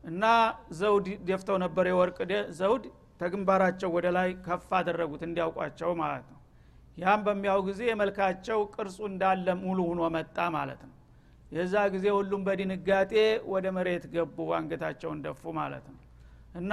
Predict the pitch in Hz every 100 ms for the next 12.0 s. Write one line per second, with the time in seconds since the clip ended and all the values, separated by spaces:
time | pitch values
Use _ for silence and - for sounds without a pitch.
0 | 208 202 196 170 175 165 - 160 165 214
1 | 214 202 196 160 170 196 415 349 180 185
2 | 202 214 202 190 185 190 202 220 233 -
3 | - - - 175 190 190 185 196 190 -
4 | 208 185 196 190 180 185 185 202 233 226
5 | 220 190 180 170 151 180 170 135 - -
6 | - - 180 220 247 220 214 208 226 208
7 | 170 208 190 190 185 202 196 190 196 185
8 | 196 190 190 202 196 196 233 - - -
9 | - - 190 214 202 202 196 202 202 196
10 | 190 185 185 156 175 175 165 170 170 190
11 | 214 185 180 170 170 165 - 170 160 170